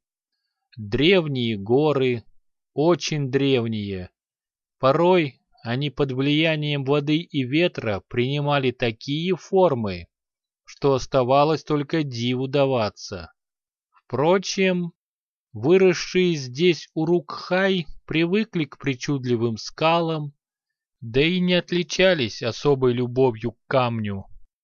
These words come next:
Мастера древнего народа предпочитали работать с металлами, кожей и деревом. По бокам ворот из скалы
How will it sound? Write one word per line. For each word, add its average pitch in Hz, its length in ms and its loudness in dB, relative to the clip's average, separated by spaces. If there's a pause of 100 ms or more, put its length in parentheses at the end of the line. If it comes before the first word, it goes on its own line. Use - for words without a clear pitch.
(640)
Мастера 165 640 2
древнего 165 640 0
народа 160 600 0
предпочитали 143 920 -2
работать 151 600 0
с - 140 -12
металлами, 135 920 0 (320)
кожей 143 600 0 (160)
и 151 140 -2
деревом. 113 720 -2 (880)
По 123 140 2
бокам 151 560 0
ворот 135 480 0
из - 280 -8
скалы 139 600 -2